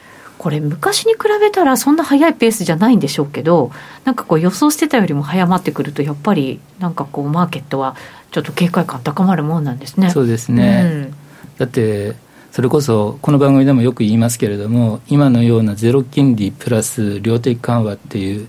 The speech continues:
Speaker 2: 超金融緩和政策って、リーマンショック後もね、一度経験があるわけですけども、
Speaker 1: はい。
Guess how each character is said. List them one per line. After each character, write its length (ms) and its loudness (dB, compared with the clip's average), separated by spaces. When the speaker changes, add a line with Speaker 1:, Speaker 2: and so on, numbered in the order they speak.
Speaker 2:
超 160 -2
金 200 -2
融 80 -2
緩 160 -2
和 60 0
政 260 -2
策 200 -10
っ 20 -8
て、 380 -6
リ 140 2
ー 40 4
マ 100 2
ン 40 0
シ 80 -2
ョ 40 0
ッ 60 -16
ク 20 -20
後 140 2
も 100 0
ね、 200 -10
一 140 -10
度 100 0
経 160 0
験 200 0
が 40 4
あ 60 2
る 60 2
わ 60 0
け 60 -10
で 60 -12
す 80 -12
け 80 -4
ど 80 -6
も、 160 -2
Speaker 1:
は 80 -6
い。 60 -14